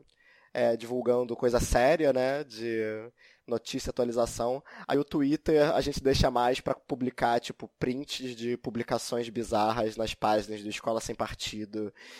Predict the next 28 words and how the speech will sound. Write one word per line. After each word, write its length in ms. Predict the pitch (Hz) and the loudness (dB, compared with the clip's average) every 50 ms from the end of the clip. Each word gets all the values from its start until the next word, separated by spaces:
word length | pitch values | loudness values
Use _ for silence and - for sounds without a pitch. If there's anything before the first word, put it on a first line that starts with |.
| - 214 180 - | -18 -18 -12 -12
e 80 | 120 | -12
coi-, 440 | - - - 120 113 110 110 110 - - | -10 -4 0 2 4 4 4 2 0 -2
e 80 | 113 | -6
coisas 340 | - - 123 117 110 120 117 | -2 2 2 2 2 4 2
assim, 480 | 127 123 - - - 110 107 104 104 - _ _ - - - - - - 180 - - | 2 2 0 -2 -6 -6 -6 -10 -16 -20 _ _ -20 -20 -20 -20 -20 -20 -20 -18 -10
né? 180 | - 113 113 | -8 -6 -6
Então, 380 | 110 - - 127 120 120 117 117 _ - - - | -4 -2 0 2 2 2 0 -2 _ -16 -14 -12
o 80 | - | -8
Twitter, 300 | - - 135 139 156 160 | -2 0 2 2 4 4
ele 100 | 139 139 | 6 6
é 40 | 139 | 6
bom 200 | 123 131 135 143 | 6 6 4 4
porque 180 | - - - 135 | 4 0 -2 2
dá 120 | 123 127 | 2 2
pra 160 | - - 135 | 4 4 0
espairecer 680 | 127 - - - 135 135 135 131 131 - - - 135 127 | 0 0 2 2 4 4 4 2 0 -4 -2 0 2 2
um 120 | 127 123 123 | 2 0 -2
pouco 420 | - - 123 123 123 - - 135 | -2 0 0 0 0 0 -4 -4
do, 360 | 120 127 127 127 123 117 117 - - - - | -2 0 0 0 0 -2 -4 -8 -12 -20 -10
do 120 | - 127 135 | -4 -2 2
ridículo 720 | 147 139 127 110 120 135 - - - 139 120 120 123 117 - - - _ | 2 2 0 0 -2 -2 -2 -2 -2 -2 -2 -2 -4 -6 -10 -18 -20 _
que 160 | - - 143 | -2 4 6
é 80 | 127 123 | 8 8
acompanhar 800 | 123 - - - 131 123 120 - 135 123 123 120 120 123 120 | 8 6 2 -4 -4 0 4 4 4 6 6 6 6 6 6
e 60 | 123 123 | 4 2
pesquisar 640 | - 143 127 120 - - - 120 113 120 120 120 | 2 2 2 2 0 0 -2 0 4 6 6 6
essas 240 | 120 120 - 131 - | 6 4 0 -4 -4
pessoas 800 | - - 127 - - - 131 123 120 120 120 117 120 113 - | -4 -4 -4 -4 -2 2 2 2 4 4 2 2 0 -2 -8